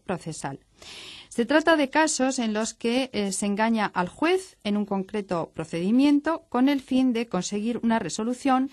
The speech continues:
que provoque una disposición patrimonial en perjuicio de tercero. En este supuesto, además del patrimonio, se está protegiendo la confianza en la administración de justicia.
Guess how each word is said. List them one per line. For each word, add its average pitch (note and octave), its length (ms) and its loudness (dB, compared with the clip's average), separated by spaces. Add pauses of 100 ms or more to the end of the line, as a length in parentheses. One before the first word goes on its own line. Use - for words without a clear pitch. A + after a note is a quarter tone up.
(180)
que B3+ 140 2
provoque C4+ 560 2
una A#3 180 0
disposición G#3+ 640 -4
patrimonial A3 760 -2
en A3+ 120 0
perjuicio F#3+ 480 -4
de F3 80 -2
tercero. D3+ 500 -12 (380)
En G3 160 2
este F#3+ 240 -2
supuesto, C4 680 -2 (240)
además F#3+ 500 0
del D#3+ 140 -6
patrimonio, A#3+ 680 -2
se G3 120 -4
está G#3 240 -2
protegiendo F#3 680 -4
la F3+ 160 -4
confianza F#3 720 -4
en F#3 120 -4
la E3+ 60 -4
administración D#3+ 720 -6
de D3 100 -8
justicia. - 640 -16